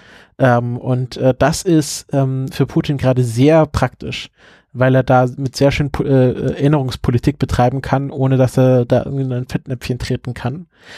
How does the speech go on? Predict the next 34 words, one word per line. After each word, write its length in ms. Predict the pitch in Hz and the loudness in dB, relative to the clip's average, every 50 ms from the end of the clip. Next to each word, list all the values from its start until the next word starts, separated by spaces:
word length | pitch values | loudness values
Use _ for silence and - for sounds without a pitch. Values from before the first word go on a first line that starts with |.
| - - | -18 -4
Das 200 | - 123 120 - | -2 -2 0 2
fällt 180 | 156 151 151 - | 0 0 0 -2
uns 180 | 151 147 - | -4 -4 -4
im 120 | 135 123 - | -4 0 0
Westen 240 | 135 135 - - 175 | 0 -2 0 0 -2
natürlich 360 | 160 - 175 180 165 - - | 0 2 0 0 0 0 -2
auf, 300 | 165 165 170 - - 135 | -4 -4 -4 -6 -8 -2
weil 320 | 127 131 127 127 127 120 113 | 2 4 4 4 2 2 2
wir 200 | 131 147 151 139 | 2 2 4 4
diese 260 | 135 131 123 139 135 | 2 2 4 4 4
historische 720 | 120 - - 139 127 - - 139 131 - - 139 127 113 | 2 2 0 -2 -2 -2 -2 -2 -2 0 0 0 0 0
oder, 300 | 120 120 117 110 - 165 - | 0 0 0 -2 -2 -4 -8
also 220 | 120 117 - - - _ _ _ _ _ _ _ _ _ _ - | -8 -8 -8 -10 -16 _ _ _ _ _ _ _ _ _ _ -2
Leute, 220 | - 127 120 - | 0 0 2 0
die 80 | 123 117 | -2 -4
sich 100 | 127 120 | 0 0
damit 220 | 131 123 120 113 | 0 0 0 -2
beschäftigen, 460 | - - - - - - - 147 139 131 | -4 -4 -2 -2 -2 0 0 0 2 2
diese 180 | 127 127 127 | 0 2 2
historische, 680 | 131 123 - - 139 131 127 - - 131 127 123 127 - - - - - - - _ _ _ - | 0 0 2 0 0 0 0 2 2 4 4 4 2 -2 -8 -18 -20 -20 -20 -20 _ _ _ 0
diesen 180 | 139 127 131 | 2 2 4
historischen 400 | 139 131 - - 143 127 - 127 | 2 0 2 2 0 0 0 0
Blick 240 | 120 120 123 - - | 0 0 -2 0 0
haben, 220 | 131 127 151 156 - | 0 0 0 -2 -4
aber 160 | 131 127 120 | -2 0 0
in 60 | 120 | 0
Russland 340 | - 151 160 - 151 135 123 | 0 -2 0 0 0 0 0
ist 80 | - | 0
das 100 | - - | -2 -2
völlig 320 | - - 147 139 127 - - | 0 0 0 0 0 -2 -2
kein 200 | - 147 143 135 | -2 -2 -2 0
Problem. 520 | - 139 117 113 113 110 110 120 131 131 - _ _ _ _ - - - - _ _ _ | -2 -2 -2 0 -2 -2 -2 -4 -6 -8 -12 _ _ _ _ -20 -20 -20 -20 _ _ _
Und, 400 | - 127 120 117 123 120 - - | 2 2 2 2 -2 -6 -6 -6
ähm, 580 | - 117 117 113 110 113 113 113 110 110 - | -2 0 0 0 0 0 -4 -8 -8 -10 -10